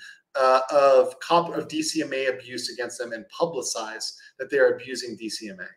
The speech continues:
We're going to get 'em on this one. So, uh, send me a screenshot, show me, send it to my email. Let's fight back against Niji Sanji when they try to do this. Let's call 'em out. Let's fight 'em back. Let's beat 'em in the P R campaign,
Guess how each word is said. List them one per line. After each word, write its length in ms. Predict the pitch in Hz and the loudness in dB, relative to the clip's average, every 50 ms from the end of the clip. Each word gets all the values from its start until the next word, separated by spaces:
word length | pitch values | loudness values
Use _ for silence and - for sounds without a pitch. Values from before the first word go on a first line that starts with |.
| _ _ _ _ _ _ _ _ _ _ _ _ - | _ _ _ _ _ _ _ _ _ _ _ _ 0
We're 160 | 147 147 147 | 2 2 2
going 220 | 143 147 147 143 - | 4 2 0 0 -2
to 340 | - 131 123 117 113 113 - _ _ _ _ _ _ _ _ _ _ _ _ _ _ _ _ _ _ _ _ 123 127 | -4 -4 -4 -4 -4 -4 -8 _ _ _ _ _ _ _ _ _ _ _ _ _ _ _ _ _ _ _ _ -2 4
get 180 | 151 160 - | 8 8 8
'em 120 | 127 117 107 | 8 6 2
on 160 | 95 90 90 | 0 -6 -8
this 200 | 90 - - - | -12 -14 -14 -16
one. 120 | - _ _ | -16 _ _
So, 420 | - - 147 139 123 117 - - - - - - - _ - | -2 4 4 6 6 4 2 -2 -8 -14 -16 -18 -14 _ 0
uh, 280 | 160 143 135 131 127 - | 2 2 2 2 0 -2
send 260 | - - 208 226 226 | 0 2 2 4 4
me 60 | 262 | 2
a 40 | 233 | 0
screenshot, 480 | 202 - - 208 202 196 - 165 - - | 0 0 0 0 0 2 4 4 4 4
show 220 | - - 185 180 | 2 2 4 4
me, 100 | 180 180 | 4 4
send 160 | 170 - 180 170 | 2 2 2 2
it 40 | |
to 60 | 170 170 | 2 2
my 140 | 165 151 | 2 2
email. 480 | 147 151 151 147 143 147 147 143 - - - - - - - | 2 2 2 4 6 6 8 6 4 2 -2 -12 -8 4 8
Let's 200 | 170 196 - - | 8 8 8 6
fight 280 | - 214 202 180 - | 4 6 6 6 6
back 280 | - 147 147 - - - | 4 4 2 2 2 -2
against 500 | - 120 113 107 - - - - - 127 | -6 -8 -8 -6 -8 -10 -12 -12 -12 -12
Niji 200 | 123 113 107 110 | -10 -8 -8 -8
Sanji 460 | - - 104 98 98 95 - - - _ | -8 -8 -8 -8 -10 -10 -12 -16 -16 _
when 120 | 113 113 | -8 -6
they 80 | 110 107 | -6 -6
try 180 | 107 - 110 107 | -6 -6 -6 -8
to 80 | 101 | -6
do 80 | 101 104 | -8 -8
this. 120 | 98 - - | -8 -8 -8
Let's 100 | - - | -10 -6
call 260 | - - 147 147 147 | 0 2 4 4 4
'em 120 | 143 139 | 4 2
out. 60 | 131 | 0
Let's 120 | - - - | -2 -4 -2
fight 160 | - 156 151 | 0 0 0
'em 80 | 151 - | 2 2
back. 180 | 131 131 135 - | 2 2 0 0
Let's 140 | 143 143 - | -4 -10 -2
beat 180 | - 156 160 | 2 2 2
'em 80 | 156 147 | 2 2
in 60 | 135 | -2
the 80 | 127 - | -6 -8
P 240 | - - - 120 120 | -8 -8 -4 0 0
R 240 | 113 113 104 95 - - _ _ _ _ - - | 2 2 0 -2 -4 -10 _ _ _ _ -14 -8
campaign, 360 | 110 98 - - - - | -8 -8 -8 -8 -10 -12